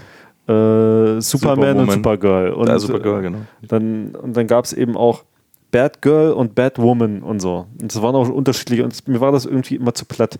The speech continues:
Speaker 1: Ich fand durchaus, dass es weibliche Superhelden geben soll, aber ich fand's immer doof, dass es dann,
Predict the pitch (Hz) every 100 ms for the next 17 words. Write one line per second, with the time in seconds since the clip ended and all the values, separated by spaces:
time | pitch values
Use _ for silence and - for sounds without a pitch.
0 | - - - - 120 - 147 - _ _
1 | _ _ 123 139 147 143 143 - 127 135
2 | - - 120 131 - 127 131 131 120 117
3 | 117 113 120 156 170 214 - _ _ _
4 | _ _ _ _ _ _ - - 120 117
5 | - 135 131 - 131 123 107 123 160 -
6 | 117 131 - 131 127 127